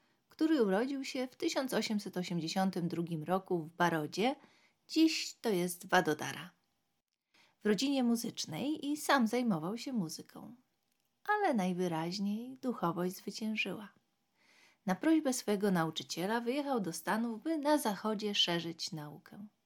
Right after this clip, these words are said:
Podobnie było z Yoganandą. On wyjechał do Stanów rozpowszechnić Kriya Jogę. Yogananda wyjechał później. Z kolei wcześniej w tym samym celu wyjechał na Zachód Vivekananda.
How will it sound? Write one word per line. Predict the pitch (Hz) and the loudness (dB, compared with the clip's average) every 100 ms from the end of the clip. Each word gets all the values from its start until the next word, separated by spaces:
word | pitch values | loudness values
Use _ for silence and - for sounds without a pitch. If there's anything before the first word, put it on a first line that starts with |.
| _ _ _ _ _ - | _ _ _ _ _ -4
Podobnie | - 220 175 190 190 | 4 4 4 2 2
było | 180 156 165 190 226 | 0 0 -2 -4 -4
z | 247 | -6
Yoganandą. | 240 247 196 156 156 - 226 - - | -2 0 0 -2 -8 -12 -16 -20 -8
On | - 247 | -2 -2
wyjechał | 262 269 247 247 | 0 -2 0 0
do | 202 | 0
Stanów | 185 - 196 202 202 | 0 0 0 0 -2
rozpowszechnić | 185 - 156 - 180 175 175 - | -6 -6 -2 0 0 0 -6 -6
Kriya | - - 170 156 | -2 4 4 4
Jogę. | 151 151 190 254 - - - _ _ _ _ _ _ _ _ - | -2 -6 -6 -6 -8 -20 -20 _ _ _ _ _ _ _ _ -2
Yogananda | 302 254 208 175 185 180 | 0 2 2 2 2 0
wyjechał | 185 156 160 170 156 | -2 -4 -4 -6 -6
później. | - - - 151 - _ _ | -8 -10 -12 -18 -20 _ _
Z | - | -10
kolei | - 170 165 226 | -2 0 0 -2
wcześniej | 254 - 349 - 190 | -2 0 2 2 0
w | 185 | 0
tym | 190 | -2
samym | 185 - 269 254 | -2 0 -2 -4
celu | - 247 240 | -4 -2 -2
wyjechał | 233 170 185 202 185 | -2 -2 -2 -2 -2
na | 156 | -2
Zachód | 160 165 - 175 - _ _ | -4 -6 -4 -8 -10 _ _
Vivekananda. | 214 175 160 175 160 151 160 156 151 | 0 0 0 -4 -4 -4 -6 -8 -10